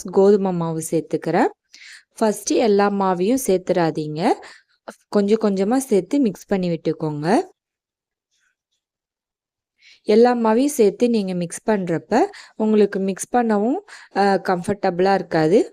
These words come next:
அங்கங்க கட்டி கட்டியா இருக்கும். அதனால ஃபர்ஸ்ட் நல்லா மிக்ஸ் பண்ணி விட்டுட்டு அதுக்கப்புறம் மத்தத சேர்த்துக்கோங்க. இப்ப இதுல வந்து அரை கிளாஸ் பால் ஊத்திக்கிறேன்.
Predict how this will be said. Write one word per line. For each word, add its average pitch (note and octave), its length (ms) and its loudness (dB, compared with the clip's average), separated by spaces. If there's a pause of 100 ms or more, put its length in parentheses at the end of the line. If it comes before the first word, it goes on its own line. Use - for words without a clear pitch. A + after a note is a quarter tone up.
அங்கங்க G3 420 0
கட்டி G3+ 300 -2
கட்டியா F#3+ 440 2
இருக்கும். F3+ 420 -2
அதனால G3 600 -2
ஃபர்ஸ்ட் G3 340 -2
நல்லா G#3 320 0
மிக்ஸ் F#3+ 320 -6
பண்ணி A3+ 220 0
விட்டுட்டு F#3 380 -4
அதுக்கப்புறம் G#3 600 0
மத்தத E3+ 340 -2
சேர்த்துக்கோங்க. D#3 640 -6 (2500)
இப்ப A3 240 0
இதுல B3 260 4
வந்து A3 120 0
அரை F#3 260 2
கிளாஸ் G3 360 -2
பால் F#3 300 2
ஊத்திக்கிறேன். F3+ 680 -2